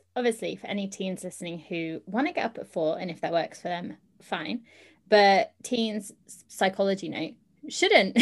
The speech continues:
<laughs> be making themselves get up at four, 'cause actually a teenager's body clock, if anything, they should be sleeping in later. And I don't know if you've seen this, but they're, sometimes they'll have these conversations about the fact that the school day should start later, because on a physiological level,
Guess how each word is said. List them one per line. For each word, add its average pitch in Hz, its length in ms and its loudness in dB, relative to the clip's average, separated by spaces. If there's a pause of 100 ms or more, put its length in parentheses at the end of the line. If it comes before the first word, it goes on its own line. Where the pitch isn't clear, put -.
(140)
<laughs> - 140 -6
be 330 60 12
making 311 380 10
themselves 226 320 2
get - 120 -2
up 190 80 -4
at - 100 -12
four, 190 160 0
'cause 202 260 -6
actually 226 680 2 (460)
a 247 60 0
teenager's 240 500 0
body 233 300 4
clock, - 440 -4
if 196 80 -6
anything, 196 380 -2
they 175 80 -4
should - 160 -14
be 208 80 -4
sleeping 190 460 -8
in 175 120 -4
later. 202 300 0
And 185 100 -2
I 190 40 2
don't 202 120 4
know 208 80 -2
if 202 120 -8
you've 196 80 -12
seen 208 240 -6
this, 190 260 -8
but - 80 -10
they're, 180 300 2
sometimes 196 500 -2
they'll 190 160 0
have 170 160 -8
these 180 160 -10
conversations 190 720 -6
about 202 220 -6
the 202 60 -10
fact - 200 -6
that - 80 -18
the 190 100 -6
school 202 240 -2
day 185 180 -4
should - 380 -6 (320)
start - 480 2
later, 165 440 -2
because 190 300 -6
on 180 100 -4
a 160 40 -8
physiological 233 800 4
level, 170 400 0